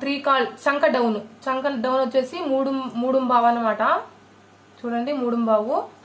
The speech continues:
మన ఫుల్ హ్యాండ్స్కి అయితే మూడున్నర పెట్టుకోవాలి, కానీ హాఫ్ హ్యాండ్స్కి అయితే ఎంత లావు ఉన్నా సన్నగా ఉన్నా ఎవరికైనా సరే చంక డౌన్ వచ్చేసి మూడు కాలే పెట్టుకోవాలి. ఇక్కడేమో ఒక ఇంచు, ఒక ఇంచు మాత్రం ఇక్కడ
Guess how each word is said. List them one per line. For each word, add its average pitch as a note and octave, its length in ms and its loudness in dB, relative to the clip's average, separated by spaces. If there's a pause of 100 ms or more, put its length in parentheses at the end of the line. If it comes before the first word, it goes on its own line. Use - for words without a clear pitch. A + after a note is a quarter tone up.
మన C#4 200 2
ఫుల్ E4+ 280 2
హ్యాండ్స్కి F4+ 440 2
అయితే D#4+ 160 4
మూడున్నర D4 440 4
పెట్టుకోవాలి, C#4+ 560 4
కానీ D4+ 260 0 (340)
హాఫ్ D#4+ 260 6
హ్యాండ్స్కి E4 320 2
అయితే D4+ 140 2
ఎంత C#4 260 2
లావు C4+ 340 6
ఉన్నా C#4+ 300 0
సన్నగా C4 400 -2
ఉన్నా C#4 140 -2
ఎవరికైనా B3 400 -2
సరే C#4+ 200 0
చంక C4+ 300 0
డౌన్ B3+ 220 0
వచ్చేసి B3 280 -8
మూడు C4 260 0
కాలే B3 300 2
పెట్టుకోవాలి. A3+ 680 -2 (560)
ఇక్కడేమో C#4+ 340 0
ఒక C#4+ 180 2
ఇంచు, D4+ 440 -4 (500)
ఒక A#3 140 -6
ఇంచు C#4+ 220 0
మాత్రం D4 340 0
ఇక్కడ B3+ 200 0